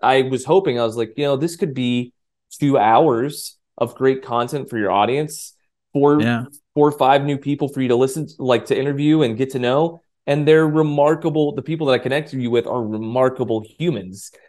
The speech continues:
Speaker 1: that are great entrepreneurs that I know would provide value. And so it's like, yeah, of course, we have to have the mindset. It's such a unique,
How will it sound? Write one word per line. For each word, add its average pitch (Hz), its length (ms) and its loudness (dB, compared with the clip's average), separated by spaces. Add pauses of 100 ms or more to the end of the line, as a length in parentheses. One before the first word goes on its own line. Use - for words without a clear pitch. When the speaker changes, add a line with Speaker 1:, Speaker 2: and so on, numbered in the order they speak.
(160)
Speaker 1:
that 123 100 2
are 123 60 0
great 160 540 0
entrepreneurs 113 680 -4
that 113 100 -4
I 110 80 2
know 120 180 -2
would 120 160 0
provide 107 380 -2
value. 127 300 0
And 107 80 -10
so - 100 -10
it's - 140 -6
like, 113 240 0 (380)
yeah, 185 220 4
of 107 140 -2
course, - 320 0
we 147 120 0
have 160 500 0
to 139 340 2 (400)
have 143 260 4
the 131 60 2
mindset. 123 520 -2
It's 104 160 -10
such 156 240 -4
a 156 40 -6
unique, 127 600 -6